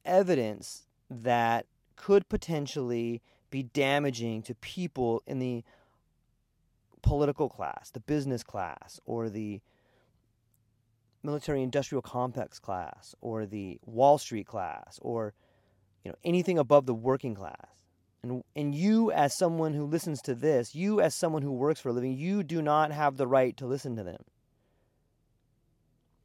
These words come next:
That's what you're being told. Well, that's what I got for today, ladies and gentlemen. I wanted to talk a little bit about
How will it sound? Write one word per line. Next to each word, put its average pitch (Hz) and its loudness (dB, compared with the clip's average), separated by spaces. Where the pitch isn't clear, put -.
That's 156 0
what 165 -4
you're 143 -2
being 123 -2
told. - -16
Well, 135 -6
that's 175 -2
what 226 4
I 196 4
got 170 6
for 170 -4
today, 151 0
ladies 127 2
and 120 -6
gentlemen. 110 -2
I 131 -2
wanted 190 4
to 170 -4
talk 160 0
a 151 -2
little 151 0
bit 135 2
about 113 4